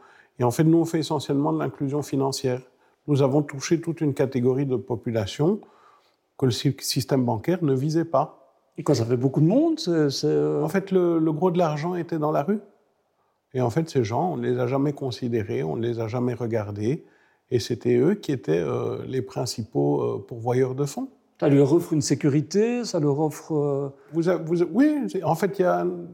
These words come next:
Speaker 1: il y avait quatre-vingt-dix-neuf pour cent d'économies qui étaient dans l'informel. Donc, euh, les gens n'allaient pas verser dans des banques, ils n'avaient pas de devises de toute façon.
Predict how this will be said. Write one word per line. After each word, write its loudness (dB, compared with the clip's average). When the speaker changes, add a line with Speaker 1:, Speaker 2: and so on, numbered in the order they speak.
Speaker 1:
il -12
y 2
avait 0
quatre-vingt-dix-neuf 0
pour -8
cent -2
d'économies 2
qui -4
étaient -2
dans -2
l'informel. -2
Donc, 0
euh, 2
les 2
gens 2
n'allaient 0
pas -2
verser -4
dans -2
des 0
banques, 0
ils 0
n'avaient 0
pas 0
de -2
devises -2
de 0
toute -6
façon. -10